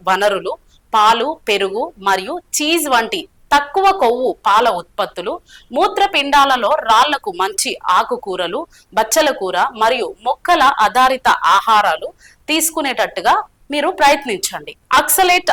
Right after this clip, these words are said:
అధికంగా ఉండే ఆహారాన్ని తెలివిగా ఎంచుకోండి. మూత్రపిండ రాళ్లలో అత్యంత సాధారణ రకాల్లో ఒకటైన కాల్షియం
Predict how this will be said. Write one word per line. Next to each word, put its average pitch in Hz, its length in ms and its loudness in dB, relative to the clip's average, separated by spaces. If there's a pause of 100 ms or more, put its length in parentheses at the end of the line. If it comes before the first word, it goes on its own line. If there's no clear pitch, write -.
అధికంగా 277 560 2
ఉండే 214 360 -4
ఆహారాన్ని 208 680 0 (400)
తెలివిగా 311 640 2
ఎంచుకోండి. 190 600 -8 (280)
మూత్రపిండ 339 640 0
రాళ్లలో 214 720 0 (140)
అత్యంత 359 500 0
సాధారణ 240 680 2 (280)
రకాల్లో 247 420 0
ఒకటైన 220 600 -4
కాల్షియం 226 680 -2